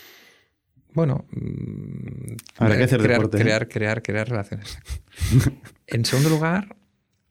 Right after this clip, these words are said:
Speaker 1: em, aprendiendo, ¿no? Es decir, em,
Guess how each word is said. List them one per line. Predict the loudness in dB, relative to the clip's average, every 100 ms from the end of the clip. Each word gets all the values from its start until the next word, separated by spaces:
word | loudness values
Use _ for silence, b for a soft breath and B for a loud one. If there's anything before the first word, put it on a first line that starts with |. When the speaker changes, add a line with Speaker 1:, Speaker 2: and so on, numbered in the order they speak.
| _ _ _ _ _ _
Speaker 1:
em, | -4 -2 0 -2 -4 -6 -6 -10 -8
aprendiendo, | -4 0 0 -2 -6 -14 _ _ _ _ -8
¿no? | -6
Es | -4
decir, | -6 -2 -4 -4 -6
em, | -4 -4 -6